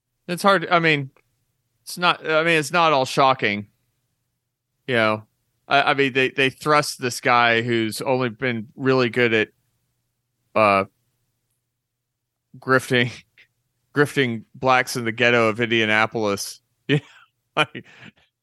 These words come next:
you know, he was, he was good at micromanaging. He's good at micromanaging, like, whites to help him with this, this, these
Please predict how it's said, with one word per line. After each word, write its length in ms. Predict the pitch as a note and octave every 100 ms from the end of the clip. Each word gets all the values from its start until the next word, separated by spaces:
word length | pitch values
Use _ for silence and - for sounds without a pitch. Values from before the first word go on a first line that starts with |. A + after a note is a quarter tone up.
| _ -
you 80 | C3+
know, 180 | B2+ C3+
he 120 | E3+
was, 160 | D3 C#3+
he 140 | C#3+ C#3+
was 100 | C3+
good 180 | -
at 120 | E3 C#3
micromanaging. 1120 | C#3+ C#3+ D3 C3 B2+ B2+ B2+ B2 B2 A#2 A2+ _ _ _ -
He's 140 | D3+
good 160 | C#3 F3
at 80 | D#3
micromanaging, 1040 | C#3+ C#3 D3 B2+ B2+ C3 B2 C3 A#2+ A2+
like, 200 | A2+ A2+
whites 400 | A#2 A#2 A#2 A2+
to 100 | -
help 260 | A#2 A#2 A2
him 140 | A#2
with 180 | G#2+ A2
this, 280 | A2 G#2 -
this, 340 | - G#2+ - -
these 340 | - A#2 G#2